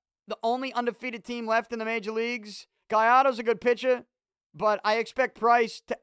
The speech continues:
to dominate today because if you look at David Price at Fenway in his career, how about these numbers for David Price at Fenway in his career? Price is six and one with a one point eight six E R A in eleven career starts at Fenway.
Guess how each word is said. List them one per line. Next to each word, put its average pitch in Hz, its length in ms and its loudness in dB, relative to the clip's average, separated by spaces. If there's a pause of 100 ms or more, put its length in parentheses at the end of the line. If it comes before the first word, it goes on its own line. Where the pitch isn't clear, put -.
(280)
to 233 100 -6
dominate 202 540 0
today 170 500 -4 (320)
because 190 260 -6
if 185 80 -10
you 208 100 -2
look 262 180 0
at 233 80 -10
David 240 280 2
Price 220 320 0
at 196 200 -4
Fenway 202 380 -4
in 214 160 -8
his 202 120 -10
career, 202 400 -4 (800)
how 190 100 -4
about 247 240 2
these 226 180 -8
numbers 156 380 -2 (340)
for 180 80 -8
David 208 300 0
Price 202 300 0
at 165 100 -14
Fenway 180 320 -4
in 165 60 -4
his 151 100 -8
career? 156 320 -4 (460)
Price 240 320 -2
is 202 120 -10
six 269 400 -6
and 269 140 -4
one 185 440 0 (180)
with 202 180 -2
a 202 120 -4
one 226 400 0
point 240 380 -6
eight 226 240 -2
six 220 420 -4
E 220 120 -4
R 196 260 2
A 170 340 0
in 180 80 -4
eleven 196 680 -2
career 190 460 -2
starts 175 460 -2
at 165 120 -10
Fenway. 139 460 -8